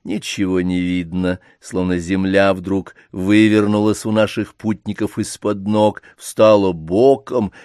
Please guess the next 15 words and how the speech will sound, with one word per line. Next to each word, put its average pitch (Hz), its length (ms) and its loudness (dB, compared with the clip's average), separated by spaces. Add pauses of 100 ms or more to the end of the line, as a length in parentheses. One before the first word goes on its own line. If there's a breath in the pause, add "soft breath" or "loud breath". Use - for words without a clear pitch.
и 107 200 -4
теперь 107 460 -2
на 104 120 0
ней 104 200 0
можно 101 340 -2
только 104 320 0
висеть, 95 880 -4 (120)
уцепившись 101 920 -8
за 92 160 -4
этот 98 360 -6
уступ. 110 640 -16 (2000)
Ходжа 131 440 4
Насреддин 104 720 -2
шёл 143 320 -2
впереди, 101 880 -4